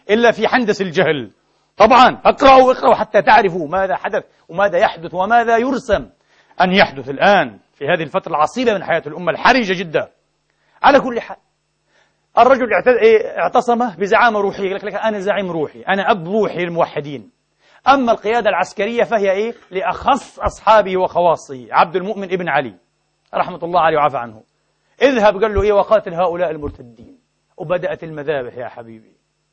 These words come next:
يا أخي، يا مسلم، في سلا، في وهران، عاصمة المرابطين ما هي؟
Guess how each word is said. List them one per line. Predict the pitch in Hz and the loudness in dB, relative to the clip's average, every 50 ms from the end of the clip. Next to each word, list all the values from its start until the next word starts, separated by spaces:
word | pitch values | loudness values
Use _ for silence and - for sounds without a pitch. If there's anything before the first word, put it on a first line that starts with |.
| _ _ _ | _ _ _
يا | 156 165 156 143 160 | -2 -2 0 0 -2
أخي، | 143 - 139 139 | -4 -4 -6 -8
يا | 139 | -8
مسلم، | 123 127 135 - - - 117 101 _ _ _ _ _ _ _ _ _ | -8 -10 -14 -20 -20 -20 -20 _ _ _ _ _ _ _ _ _ _
في | _ 196 190 | _ -8 -8
سلا، | 156 - 202 196 180 156 131 110 101 _ _ _ _ _ _ _ _ _ _ | -4 0 0 0 0 0 -6 -8 -12 _ _ _ _ _ _ _ _ _ _
في | - 190 196 | -4 0 2
وهران، | 202 196 160 190 202 220 220 190 143 131 - _ _ _ _ _ _ - | 2 4 4 6 6 6 6 6 2 -4 -10 _ _ _ _ _ _ 2
عاصمة | 156 170 254 302 - 247 277 262 - | 4 6 6 6 6 4 2 2 2
المرابطين | 247 240 226 226 233 226 196 190 185 196 202 | 2 2 6 6 6 6 6 2 -2 -2 2
ما | 240 240 190 | 2 2 4
هي؟ | 190 196 214 262 285 | 4 2 0 0 -2